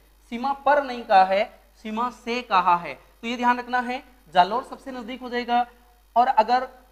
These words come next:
ये सवाल भी अगर इसको मैं चेंज करूं, सीमा से, अंतर्राष्ट्रीय सीमा से सबसे दूर स्थित जिला मुख्यालय कौन सा हो जाएगा, तो याद रहे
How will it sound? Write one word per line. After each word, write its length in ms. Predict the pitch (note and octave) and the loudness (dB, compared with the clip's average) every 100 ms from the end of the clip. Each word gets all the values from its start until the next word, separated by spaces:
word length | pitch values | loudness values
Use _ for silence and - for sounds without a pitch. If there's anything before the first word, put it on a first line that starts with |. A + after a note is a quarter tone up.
| - | -18
ये 220 | F#3+ B3 | -8 -6
सवाल 300 | D4 C4 B3 | -6 -2 -2
भी 100 | A#3+ | -2
अगर 160 | B3 A#3+ | -10 -10
इसको 200 | A#3 B3 | -12 -12
मैं 120 | A#3+ | -12
चेंज 240 | A#3 A3+ A3+ | -10 -14 -12
करूं, 260 | G#3+ A3 A#3 _ _ _ _ _ _ _ _ _ _ _ - | -14 -14 -16 _ _ _ _ _ _ _ _ _ _ _ -14
सीमा 220 | G#3+ A3 | -6 -6
से, 280 | A#3 A#3 E3 - _ - | -4 -8 -10 -12 _ -12
अंतर्राष्ट्रीय 520 | G#3 B3+ C4 C4+ C4+ | -8 -6 -6 -8 -16
सीमा 340 | C4+ A3+ B3 | -14 -8 -8
से 380 | B3+ A3 F#3 A#3 - _ - | -6 -6 -6 -8 -16 _ -12
सबसे 300 | C4+ C4+ C4+ | -12 -12 -16
दूर 280 | G3+ C#4+ C#4 | -8 -8 -10
स्थित 300 | - C#4 - _ | -16 -18 -18 _
जिला 220 | G3 A#3+ | -6 -4
मुख्यालय 400 | A#3 G3+ A#3 A#3+ | -4 -8 -12 -12
कौन 220 | A#3 A3+ B3+ | -8 -8 -6
सा 120 | C4 | -8
हो 100 | A3 | -6
जाएगा, 380 | F#3 F3 F3 G#3+ | -6 -2 -2 -2
तो 380 | - _ - F#3+ | -4 _ -16 -6
याद 260 | F#3 G#3+ | -2 -2
रहे 340 | F#3+ F3+ F#3 | -4 -12 -12